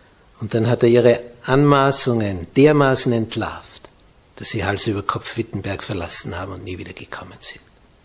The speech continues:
Damit war die Schwärmerei gestoppt.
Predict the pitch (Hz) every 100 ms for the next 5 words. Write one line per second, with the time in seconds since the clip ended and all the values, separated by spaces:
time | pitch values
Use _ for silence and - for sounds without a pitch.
0 | _ _ _ _ _ _ - 92 107 -
1 | 87 85 87 - 92 82 80 82 80 87
2 | - - _ _ _ _ _ _ _ _
3 | - - - - - - - - - -